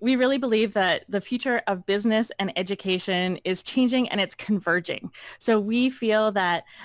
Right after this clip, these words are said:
uh, when you take education and you superpower it with, um, with business, that you create this unstoppable force for change. We know that, uh, entrepreneurs and business owners have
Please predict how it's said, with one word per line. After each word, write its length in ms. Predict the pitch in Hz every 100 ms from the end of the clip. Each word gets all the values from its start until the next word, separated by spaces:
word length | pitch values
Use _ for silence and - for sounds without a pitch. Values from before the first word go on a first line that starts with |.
| -
uh, 520 | 190 180 175 175 170 -
when 240 | 190 190
you 100 | 196
take 440 | 190 214 185 - - _ _
education 600 | 277 277 339 - 320 349 -
and 120 | 233
you 60 |
superpower 920 | 226 - 339 339 349 - 285 277 269 262
it 100 | -
with, 240 | 240 233 -
um, 420 | - 208 196 190 -
with 220 | 208 -
business, 480 | 277 262 277 262 - - - -
that 160 | 240
you 160 | 240 269
create 340 | - 302 262
this 160 | 254 240
unstoppable 720 | 220 214 - 277 254 254 254
force 460 | 240 233 220 - - _ -
for 100 | 220
change. 580 | - 175 123 - - - - - - -
We 140 | 214
know 340 | 226 214 220 226
that, 480 | 214 196 185 180 -
uh, 420 | 180 175 175 170 - _ _
entrepreneurs 720 | - 247 254 240 233 220 220
and 120 | 196 170
business 360 | 254 240 233
owners 360 | 233 220 226 220
have 420 | 208 185 185 185